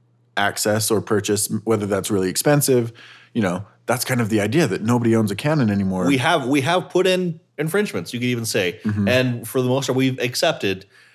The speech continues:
Speaker 2: that, yeah, probably no one should have an M one Abrams tank.
Speaker 1: Mm-hmm.
Speaker 2: At the same time, an M one Abrams tank, even in the idea of a modern-day militia, doesn't make sense. The idea of militias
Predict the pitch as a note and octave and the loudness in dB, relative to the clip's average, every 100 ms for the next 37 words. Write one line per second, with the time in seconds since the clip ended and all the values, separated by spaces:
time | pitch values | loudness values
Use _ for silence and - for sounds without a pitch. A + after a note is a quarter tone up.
0 | _ A#2 B2 D#3+ G#3+ G#3 D#3+ - _ _ | _ 0 0 2 2 0 -4 -10 _ _
1 | - F#3 G3+ F#3+ F3+ D#3 D3+ D3+ C3+ B2+ | -6 0 2 2 0 0 -2 -2 -2 0
2 | B2+ A2 G#2+ G#2 F#2+ F2+ E2+ D#2+ - F2+ | 0 0 0 -2 -2 -4 -8 -12 -12 -14
3 | - - _ G2 F#2 E2 F2 - B2 A#2+ | -14 -20 _ -8 -4 -6 -6 -12 -18 -8
4 | - C#3 C3 A#2 A#2+ A#2 A2+ G#2 B2 C#3 | -4 -2 -2 -2 -2 -2 -2 -2 -2 -2
5 | B2+ G#2 A2+ A2 G2 - G2+ F2+ E2+ - | -2 -2 -2 -4 -6 -6 -6 -8 -12 -20
6 | _ _ _ _ _ _ _ - C3+ C3+ | _ _ _ _ _ _ _ -2 0 2
7 | B2+ A#2+ A#2 A2 G#2+ A2 G#2 G2 F2+ F#2 | 0 0 0 0 0 0 0 -2 -2 -4
8 | G2 G#2 G2+ G2+ F#2+ F#2 F#2 F2+ - D#2 | -4 -2 -4 -2 -2 -2 -2 -2 -4 -6
9 | D#2+ - _ _ - B2 C#3 D3 C#3+ C#3+ | -8 -14 _ _ -2 -2 0 -4 -6 -6
10 | - D3+ F3 - - - - A2+ A#2+ C3 | -6 -6 -6 -8 -8 -10 -14 -6 -2 0
11 | C#3+ E3 D#3 A#2 A2 A2+ A#2+ A#2+ C3+ A#2+ | 2 2 2 0 -4 -2 0 0 2 0
12 | A2+ - | 0 -4